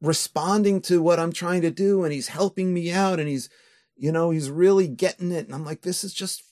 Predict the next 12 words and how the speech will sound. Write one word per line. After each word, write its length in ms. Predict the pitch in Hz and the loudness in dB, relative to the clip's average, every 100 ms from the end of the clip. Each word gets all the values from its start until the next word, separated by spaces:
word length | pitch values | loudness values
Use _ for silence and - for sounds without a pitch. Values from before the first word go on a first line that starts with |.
| _ | _
fun," 360 | 202 214 160 | 0 0 0
you 100 | 135 | -2
know, 80 | 139 | -2
when 160 | 156 156 | -2 -4
you're, 180 | 147 143 | -2 -2
like, 180 | 151 - 131 135 | -2 -4 -14 -16
there 720 | _ 151 147 110 156 196 196 190 | _ -20 -20 4 6 6 4 2
working 340 | 165 175 165 | 0 -4 -6
with 160 | 165 - | -8 -8
people 340 | 175 175 175 | -14 -8 -4
that 180 | 147 135 | -2 -2
you, 320 | 135 135 131 | -4 -6 -6